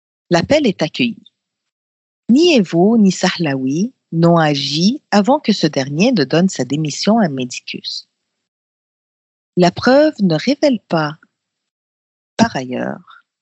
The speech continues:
que pendant la période précédant son départ, Sahlawi s'est mal comporté dans le cadre de son emploi ou n'a pas accompli ses tâches avec sa compétence et sa diligence habituelles.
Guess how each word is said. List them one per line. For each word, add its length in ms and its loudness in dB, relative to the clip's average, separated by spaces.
que 180 -4
pendant 340 -2
la 140 -6
période 400 -6
précédant 500 -10
son 200 -10
départ, 520 -4
Sahlawi 640 0
s'est 200 -6
mal 260 0
comporté 560 -4
dans 160 -4
le 80 -6
cadre 380 -2
de 100 -6
son 240 -6
emploi 560 -6
ou 80 0
n'a 160 -2
pas 240 0
accompli 480 -6
ses 160 -6
tâches 420 -2
avec 240 -6
sa 100 -8
compétence 800 -2
et 80 0
sa 220 -4
diligence 760 -2
habituelles. 600 -4